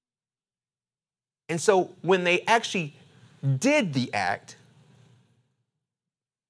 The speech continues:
that was disobeying God. And you know what God did?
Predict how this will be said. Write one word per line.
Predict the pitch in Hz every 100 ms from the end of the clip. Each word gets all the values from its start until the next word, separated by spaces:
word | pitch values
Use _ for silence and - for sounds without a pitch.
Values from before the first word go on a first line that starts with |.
| -
that | 226 214
was | 170
disobeying | 139 185 190 185 170 185 190 190
God. | 220 254 - - - _ _ _ _ _ _ _ _ _ _ _ _ _ _ _ _ _ _ _
And | 131 147
you | 160
know | 170
what | 170 151
God | 180 180 170
did? | 202 214 214